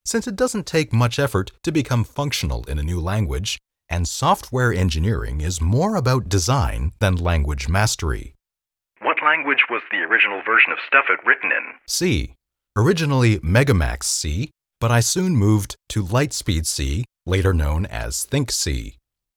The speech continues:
Speaker 1: Think C was quite a revolution for the Macintosh. Scott Watson of Red Ryder fame once posted a comment on Think C's speed,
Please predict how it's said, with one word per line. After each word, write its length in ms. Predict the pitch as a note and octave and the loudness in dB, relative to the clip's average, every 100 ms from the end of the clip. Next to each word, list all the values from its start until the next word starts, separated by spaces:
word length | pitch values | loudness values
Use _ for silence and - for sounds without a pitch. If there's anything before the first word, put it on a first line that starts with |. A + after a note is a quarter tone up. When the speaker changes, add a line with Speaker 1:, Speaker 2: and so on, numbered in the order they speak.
| _ - | _ -6
Speaker 1:
Think 240 | G#3+ G#3+ | -4 -2
C 400 | - F3 E3+ F2 | -2 -2 -2 -2
was 240 | G2 A#2+ | -2 -2
quite 280 | - - D#3 | -2 -4 -2
a 60 | F3 | 0
revolution 580 | E3 C#3 B2 G2+ G#2 E2+ | 2 4 4 2 0 -2
for 120 | F#2+ | 0
the 80 | E2+ | 0
Macintosh. 800 | G2+ C#3 G#2 E2+ D#2 A#2 - - _ _ _ _ | 0 0 0 0 0 0 -4 -8 _ _ _ _
Scott 420 | - - B2 G#2 | -4 2 4 4
Watson 520 | F#2+ B2+ - D#2 A#2 | 2 0 0 -2 -2
of 240 | F2+ D2 D2+ | -2 -4 -2
Red 220 | G#2 E2 | -2 0
Ryder 320 | G2 C3 G#2 | 2 4 2
fame 500 | D#2+ D#2+ C#2+ D#2+ B2 | 2 -2 0 0 2
once 280 | B2 C3 - | 2 2 0
posted 440 | - D3 - C#3 | 0 0 0 0
a 60 | B2 | 0
comment 500 | - D#3 G2+ F#2 A#2 | 0 0 0 0 -2
on 220 | A#2+ C3 | 0 0
Think 320 | A#2+ - A#2+ - | 0 2 0 2
C's 460 | - G2+ F2+ E2+ | -2 -2 0 0
speed, 640 | - - - D3+ F#2 G2 | -2 -2 0 2 2 0